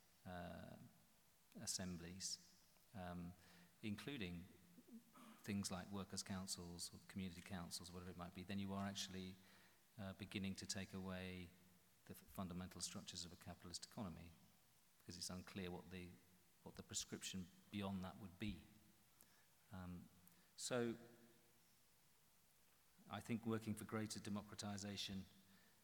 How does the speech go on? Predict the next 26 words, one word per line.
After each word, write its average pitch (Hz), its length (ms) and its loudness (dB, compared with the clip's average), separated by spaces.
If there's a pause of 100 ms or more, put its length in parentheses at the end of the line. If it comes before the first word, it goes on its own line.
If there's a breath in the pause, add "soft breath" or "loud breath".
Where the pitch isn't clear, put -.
(140)
um, 95 440 0 (1200 loud breath)
and 95 400 0
movement 101 420 4
outside 110 500 6
of, 92 80 0 (720)
uh, 98 40 0 (220)
institutions, 95 880 2 (180)
as 101 160 0
well 101 160 4
as 95 180 6
devolved 95 680 0 (380)
assemblies, 90 500 4
is, 92 180 2 (220)
is, 92 280 0
is 95 80 -2
a 92 140 -4
way 92 140 0
forward, 90 400 -2 (360 loud breath)
which - 180 -2
recognizes 92 920 2 (520 loud breath)
the 95 200 -4
importance 92 500 -2
of 95 100 -4
the 98 120 0
local 110 280 2
dimension 107 560 4